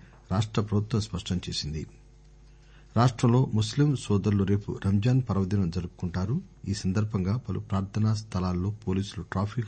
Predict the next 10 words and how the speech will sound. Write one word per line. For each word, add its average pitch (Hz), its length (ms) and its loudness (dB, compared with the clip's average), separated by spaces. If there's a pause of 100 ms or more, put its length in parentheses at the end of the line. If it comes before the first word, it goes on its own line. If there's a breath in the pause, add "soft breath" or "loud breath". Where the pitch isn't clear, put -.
(120)
ఆంక్షలు 98 420 -2
విధించారు. 85 520 -4 (840 soft breath)
ఇక - 120 -4
వార్తలు 90 460 -2 (160)
వివరంగా. 82 440 -2 (720 loud breath)
సిద్దిపేట 135 460 4
రాజకీయ 110 460 2
సమావేశంలో 92 760 0 (1000)
పాల్గొన్నారన్న 98 640 4
కారణంతో 92 580 0